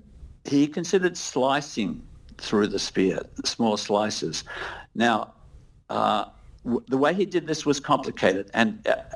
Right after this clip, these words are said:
strangely, it involved a bit of physics. He, he imagined weighing things and, uh, balancing things on a lever, and, and,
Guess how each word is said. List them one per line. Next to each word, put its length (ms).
strangely, 720
it 80
involved 360
a 40
bit 240
of 80
physics. 460
He, 260
he 400
imagined 480
weighing 480
things 400
and, 220
uh, 120
balancing 640
things 480
on 180
a 60
lever, 460
and, 220
and, 300